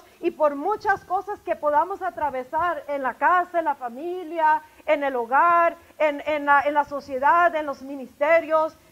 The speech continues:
y como líderes, como, como cristianos o como nación o generación, esas cosas, tan, dependiendo del, del nivel de conocimiento de Dios, nosotros podremos,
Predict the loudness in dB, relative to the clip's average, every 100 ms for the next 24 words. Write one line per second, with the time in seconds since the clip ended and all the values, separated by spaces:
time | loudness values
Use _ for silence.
0 | _ -10 -10 -6 -4 -2 -2 -2 -2 -2
1 | -2 -2 -4 -8 -2 0 -2 -2 -4 -4
2 | -10 -16 -14 -2 -2 0 -4 -6 -8 _
3 | _ _ -6 -4 -4 -4 -2 -4 -4 0
4 | 0 0 -2 -4 -4 -4 -4 -4 -2 -2
5 | -2 -8 _ _ -2 0 0 -6 0 2
6 | 2 2 -2 -2 -8 _ 0 0 0 _
7 | -4 -4 -2 -4 -4 0 0 0 0 2
8 | 0 -6 -2 0 0 0 2 2 0 -4
9 | -4 -6 -8 -8 -6 -6 -8 -8 -8 0
10 | 0 0 -6 _ _ -8 -2 -2 -2 -8
11 | -6 -4 -2 -4 -6 -10